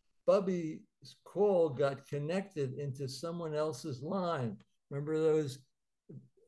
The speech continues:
uh, two lines that were connected on one phone in those days in the forties and fifties? Two men were having a conversation about Kissinger,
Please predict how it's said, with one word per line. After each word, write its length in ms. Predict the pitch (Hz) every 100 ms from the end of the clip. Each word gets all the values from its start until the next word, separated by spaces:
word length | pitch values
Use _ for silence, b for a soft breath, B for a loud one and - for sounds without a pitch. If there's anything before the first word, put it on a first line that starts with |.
| 135
uh, 380 | 127 123 120 - - _ _ _ _ -
two 180 | 170 160
lines 500 | 143 147 156 170 139
that 100 | 156
were 160 | 131
connected 720 | 127 147 143 147 - 175 156 - - 151 -
on 160 | 139 131
one 280 | 135 143 131
phone 600 | 165 156 180 190 - -
in 140 | 135 135
those 400 | 143 156 131 - _ _ _ _ _ _ -
days 360 | 127 143 156 151
in 100 | 151
the 80 | 127
forties 440 | 127 151 151 139
and 140 | 139 131
fifties? 540 | 156 156 170 156 - _ _ _ _ _ _ - _ _ _ _ -
Two 180 | 214
men 320 | 220 214 202 180
were 140 | 147
having 340 | 143 165 175
a 100 | 170
conversation 920 | 131 156 151 156 127 180 185 196 143 127
about 380 | 123 131 139
Kissinger, 680 | - 294 - 165 131 117 95